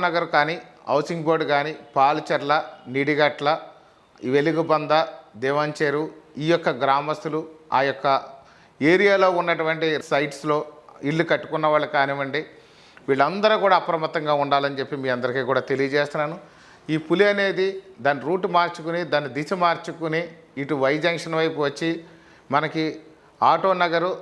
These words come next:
దేవం చెరువు మధ్యలో సంచరించడం అనేది చాలా ఇబ్బందికరమైనటువంటి పరిస్థితి. అది ఫారెస్ట్‌లో కాకుండా జీడిమామిడి తోటల్లో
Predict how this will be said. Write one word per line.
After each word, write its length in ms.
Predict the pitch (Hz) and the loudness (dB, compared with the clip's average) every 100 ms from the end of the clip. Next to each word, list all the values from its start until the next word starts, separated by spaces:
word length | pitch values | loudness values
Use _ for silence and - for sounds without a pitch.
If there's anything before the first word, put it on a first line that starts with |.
| 117 | -2
దేవం 260 | 151 165 165 | 0 2 0
చెరువు 200 | 165 165 147 135 | 0 0 0 -2
మధ్యలో 380 | 131 180 190 - 127 - | 0 0 0 -2 -8 -8
సంచరించడం 520 | 139 156 147 156 151 147 | -2 -2 -2 -2 -2 -2
అనేది 340 | 147 143 143 123 104 - - | -2 -2 -2 -2 -6 -12 -4
చాలా 160 | 123 131 | 0 0
ఇబ్బందికరమైనటువంటి 960 | 117 151 151 156 147 147 143 139 131 131 | -2 -4 -2 -2 -2 -2 -4 -4 -6 -4
పరిస్థితి. 420 | 131 131 135 151 156 - - - - - | -4 -6 -8 -8 -10 -14 -20 -20 -16 -2
అది 140 | 135 151 | 0 2
ఫారెస్ట్‌లో 520 | 151 165 185 208 196 185 | 4 4 2 0 2 2
కాకుండా 280 | 180 185 165 | 2 -2 -2
జీడిమామిడి 380 | 156 170 175 170 170 | -2 0 0 0 -2
తోటల్లో 320 | 151 165 | -2 0